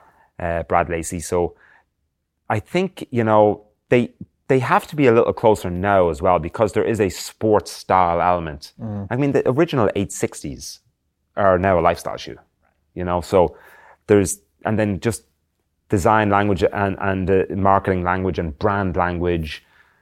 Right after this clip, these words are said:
Speaker 1: like, the fonts we use really come from lifestyle. And, uh, so it does, it does bleed in. And then we're just seeing a shift in running now where on the,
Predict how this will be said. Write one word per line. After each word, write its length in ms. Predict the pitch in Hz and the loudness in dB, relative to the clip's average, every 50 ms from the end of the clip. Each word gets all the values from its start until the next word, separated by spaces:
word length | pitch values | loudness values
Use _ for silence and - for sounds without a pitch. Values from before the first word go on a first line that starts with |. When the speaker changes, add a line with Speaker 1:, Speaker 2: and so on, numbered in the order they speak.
| _ _ _ _ - | _ _ _ _ -2
Speaker 1:
like, 120 | 95 90 | 0 0
the 60 | - 101 | 0 -4
fonts 500 | - - - - 104 101 98 90 - - | -6 -2 2 4 4 4 4 0 -2 -2
we 80 | 98 92 | 0 0
use 400 | 90 90 87 87 90 80 - - - - | 2 2 2 0 -2 -4 -8 -12 -14 -12
really 260 | - 95 98 92 82 80 | -6 -4 -4 -4 -4 -6
come 180 | - 98 92 | -6 -6 -4
from 160 | - 87 85 | -4 -4 -2
lifestyle. 600 | 85 82 85 80 - - 87 87 82 80 76 - _ _ _ - _ | -2 -2 -4 -4 -4 -4 -2 -2 -2 -4 -6 -10 _ _ _ -20 _
And, 360 | - - 85 85 85 82 82 | -10 -6 -6 -6 -6 -4 -2
uh, 100 | 85 85 | -2 -2
so 120 | 85 - 131 | 0 0 -2
it 220 | - 160 143 156 - | 0 0 -2 2 4
does, 200 | 233 226 185 160 | 4 4 4 2
it 460 | 107 - - - _ - - 107 - | -2 -4 -6 -14 _ -10 -8 -4 0
does 220 | - 180 165 120 | 0 0 0 0
bleed 340 | - - 104 107 107 95 87 | -2 0 2 2 2 2 2
in. 300 | 95 92 90 95 98 90 - _ _ _ _ _ _ - - | 0 0 0 -2 -4 -6 -8 _ _ _ _ _ _ -16 -6
And 140 | - 104 104 | -2 2 4
then 120 | 110 110 113 | 4 4 4
we're 100 | 113 127 | 4 2
just 220 | - - 208 - | 0 -2 -2 -2
seeing 380 | - - - 123 123 127 113 90 | -6 -2 0 0 0 0 0 -2
a 40 | 78 | -4
shift 360 | - - - 120 110 - - | -4 0 0 0 0 0 -4
in 160 | 90 87 85 | -6 -2 0
running 260 | 95 104 104 95 90 | 0 2 2 0 0
now 160 | 87 87 85 | 0 0 0
where 340 | 85 85 87 85 85 87 - | 2 2 4 4 4 4 2
on 120 | - 98 95 | 0 0 0
the, 100 | 95 | 0